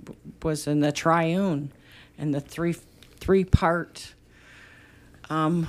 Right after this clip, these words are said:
Father, Son, Holy Spirit. Everything's set up in the triune nature. And when you take one piece of that out, you know, there's difficulties. And, um,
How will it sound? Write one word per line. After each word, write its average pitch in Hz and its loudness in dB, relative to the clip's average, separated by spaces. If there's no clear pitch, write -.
Father, 175 2
Son, 170 0
Holy 180 4
Spirit. 175 2
Everything's 156 -4
set 160 0
up 170 -2
in 165 0
the 160 0
triune 170 2
nature. 160 0
And 143 -2
when 147 2
you 151 4
take 160 0
one 165 2
piece 160 -4
of 156 -4
that 143 0
out, 156 0
you 143 -4
know, 143 -2
there's 147 -2
difficulties. - -6
And, 139 0
um, 135 -4